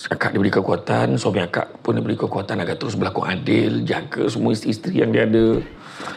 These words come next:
Jangan dia menzalimi tentara kami. Tak lupakan hak kami dan anak-anak.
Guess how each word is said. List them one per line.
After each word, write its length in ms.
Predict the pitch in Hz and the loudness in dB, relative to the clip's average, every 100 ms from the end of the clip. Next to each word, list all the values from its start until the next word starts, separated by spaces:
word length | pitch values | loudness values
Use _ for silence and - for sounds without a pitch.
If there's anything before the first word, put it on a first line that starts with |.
| - | -6
Jangan 400 | 85 95 110 110 | -4 0 2 2
dia 100 | 113 | 4
menzalimi 640 | 117 110 110 117 120 117 113 | 4 4 4 6 6 4 2
tentara 360 | 117 110 113 | 0 0 0
kami. 640 | 113 117 123 123 123 123 - - - - - - | 2 2 4 4 2 0 -4 -14 -20 -20 -20 -8
Tak 160 | - 104 | -2 0
lupakan 500 | 104 - - 123 123 | 2 2 2 2 0
hak 300 | 98 - - | 0 0 0
kami 720 | 120 123 131 131 135 123 - | 0 2 0 -2 -4 -6 -4
dan 180 | 120 123 | -4 -2
anak-anak. 500 | 120 104 127 127 | -2 -2 0 0